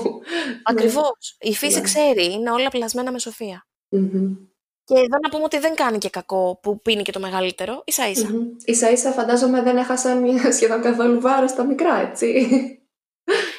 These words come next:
Speaker 2: Τα μωρά δεν έχασαν καθόλου
Speaker 1: Ναι,
Speaker 2: βάρος, όχι.
Speaker 1: ναι.
Speaker 2: Δεν έχασαν, εμ, ναι. Το πρώτο μου παιδί δεν έχασε καθόλου βάρος, βγήκε από το μευτήριο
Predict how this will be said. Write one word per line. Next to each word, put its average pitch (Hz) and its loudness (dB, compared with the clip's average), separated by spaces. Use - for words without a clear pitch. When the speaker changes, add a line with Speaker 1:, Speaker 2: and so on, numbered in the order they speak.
Speaker 2:
Τα 233 0
μωρά 233 4
δεν 320 -4
έχασαν 359 -4
καθόλου 339 -2
Speaker 1:
Ναι, 285 4
Speaker 2:
βάρος, 240 2
όχι. 269 -6
Speaker 1:
ναι. 220 -2
Speaker 2:
Δεν 269 -4
έχασαν, 285 -2
εμ, 277 -2
ναι. 254 -4
Το 233 0
πρώτο 247 0
μου 233 -2
παιδί 202 0
δεν 190 -2
έχασε 202 -4
καθόλου 196 -2
βάρος, 196 -2
βγήκε 208 0
από 202 -8
το 190 -2
μευτήριο 196 -4